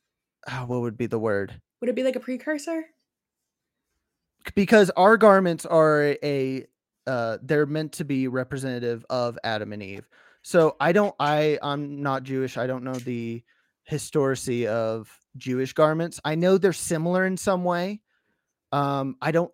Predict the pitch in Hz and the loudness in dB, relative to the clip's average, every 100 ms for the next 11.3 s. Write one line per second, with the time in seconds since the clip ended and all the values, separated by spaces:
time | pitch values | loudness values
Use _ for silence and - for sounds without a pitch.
0 | - 165 151 151 151 139 151 139 143 131 | -6 -4 -2 0 0 -2 -4 -4 -4 -6
1 | 156 135 131 127 117 _ _ - 139 139 | -4 -2 0 -2 -6 _ _ -18 -8 -6
2 | 123 156 131 120 117 123 135 127 - 117 | -6 -6 -4 -2 0 -2 -4 -8 -6 -4
3 | 117 120 120 107 120 127 180 214 - _ | -2 -4 -8 -10 -8 -6 -6 -8 -20 _
4 | _ _ _ 254 233 214 117 117 117 151 | _ _ _ -4 -2 -2 -2 -4 -2 0
5 | 165 202 196 180 - 151 160 165 156 - | 4 4 6 4 2 0 2 2 -2 -6
6 | - 147 151 147 131 151 156 135 143 - | -4 -2 -2 -2 -2 -4 -6 -8 -8 -8
7 | 151 131 131 135 143 170 - 120 131 123 | -8 -4 -4 -4 -6 -10 -10 -8 -4 -4
8 | 123 123 123 - 127 123 117 - 117 135 | -2 -2 -2 -6 -4 -6 -8 -6 -4 -4
9 | 139 _ _ _ _ 123 120 123 117 214 | -6 _ _ _ _ -2 0 0 0 -2
10 | - 160 165 190 196 190 151 - 151 113 | 2 2 6 6 6 6 4 -2 -4 -4
11 | 92 98 | -8 -10